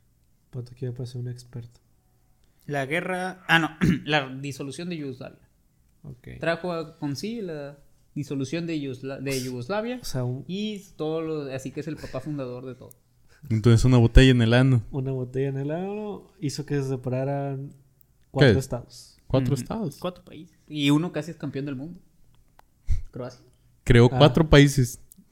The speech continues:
Speaker 1: Wow.
Speaker 3: Imagínate, güey, decir que
Speaker 1: Tu ano
Speaker 3: tu ano
Speaker 1: creó cuatro.
Speaker 3: creó cuatro
Speaker 1: Él
Speaker 3: países.
Speaker 1: es el señor, ¿cómo era? ¿Cómo se llama?
Speaker 3: Señor Cool.
Speaker 1: No, ¿cómo se llama?
Speaker 3: Martinovich.
Speaker 1: No, güey, ¿cómo se llamaba ese? El de, ay, se me fue el, ¿es el de South Park?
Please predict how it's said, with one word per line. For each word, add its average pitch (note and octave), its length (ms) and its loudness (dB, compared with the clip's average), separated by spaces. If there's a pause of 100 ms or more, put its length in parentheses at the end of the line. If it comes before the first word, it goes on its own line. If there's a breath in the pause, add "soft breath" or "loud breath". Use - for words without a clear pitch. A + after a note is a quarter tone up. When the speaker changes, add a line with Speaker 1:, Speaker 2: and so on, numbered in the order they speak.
(120)
Speaker 1:
Wow. A#2+ 300 0
Speaker 3:
Imagínate, D#3 340 8
güey, F3+ 180 8
decir D3 320 2
que D3 240 2 (320)
Speaker 1:
Tu C#3 220 0
ano D#3 120 -2
Speaker 3:
tu C3+ 100 12
ano D#3 200 12
Speaker 1:
creó F#3 120 10
cuatro. - 180 6 (640 loud breath)
Speaker 3:
creó C3 280 10
cuatro D3+ 260 6
Speaker 1:
Él F3 80 6
Speaker 3:
países. C3 220 10
Speaker 1:
es A#2 80 6
el F3 100 6
señor, D#3+ 500 -2
¿cómo G3 240 -4
era? C#4 140 -10
¿Cómo G#3+ 140 -8
se G#3 80 -8
llama? B3 140 -10 (400)
Speaker 3:
Señor C3+ 420 8
Cool. D3+ 340 0 (420)
Speaker 1:
No, D3+ 300 -4
¿cómo D3+ 140 -4
se C3+ 60 2
llama? - 100 8
Speaker 3:
Martinovich. C#3+ 600 8 (220)
Speaker 1:
No, D3 500 2
güey, C3 300 -8
¿cómo C#3+ 200 -10
se F3 60 -10
llamaba D#3+ 320 -10
ese? E3 280 -14
El D3+ 120 -14
de, B2+ 380 -16 (380)
ay, D3+ 160 -16
se C3+ 100 -14
me C3 120 -14
fue C3 180 -18
el, D3 360 -18 (320)
¿es D#3 160 -20
el F#3+ 180 -16
de E3 140 -16
South E3 240 -18
Park? G3 140 -20